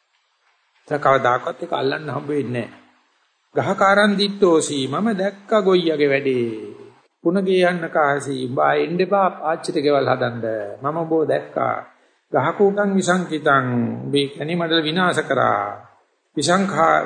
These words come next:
ගහකූටන් විසංකිතං විසංඛාරගතං චිත්තං මගේ හිත ආයෙ චේතනා නෑ. මේ හිස්තැනට ගියාට පස්සේ ආයෙ මොනවත් ප්‍රපංච කරන්නේ නෑ.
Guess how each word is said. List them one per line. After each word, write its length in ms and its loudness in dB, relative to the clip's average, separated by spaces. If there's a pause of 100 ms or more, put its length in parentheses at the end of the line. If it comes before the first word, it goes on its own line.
(340)
ගහකූටන් 640 -2
විසංකිතං 600 -2
විසංඛාරගතං 880 0
චිත්තං 340 -6
මගේ 280 -2
හිත 120 -6
ආයෙ 200 0
චේතනා 520 -4
නෑ. 180 -4 (1200)
මේ 120 2
හිස්තැනට 600 0
ගියාට 460 2
පස්සේ 600 2 (540)
ආයෙ 260 4
මොනවත් 400 0
ප්‍රපංච 480 -2
කරන්නේ 400 -4
නෑ. 120 -12